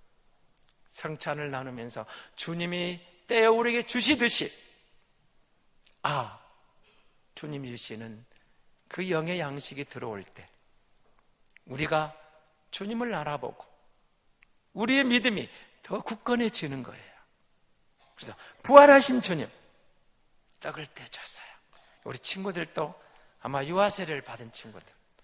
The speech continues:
이제 나중에 중학생이 되고 입교를 하고 아니면 세례를 받게 되면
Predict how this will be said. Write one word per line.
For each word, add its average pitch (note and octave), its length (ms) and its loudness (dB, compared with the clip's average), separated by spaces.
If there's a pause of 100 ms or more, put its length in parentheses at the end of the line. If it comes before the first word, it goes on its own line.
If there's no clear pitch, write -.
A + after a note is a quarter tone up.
(460)
이제 A#2 120 -12
나중에 C#3 800 -8 (1400)
중학생이 C#3+ 640 -6
되고 C3+ 580 -8 (680)
입교를 B2+ 560 -8
하고 - 300 -20
아니면 F#3 500 -4 (1040)
세례를 A#3 540 -6
받게 C#3 340 -6
되면 E2+ 260 -14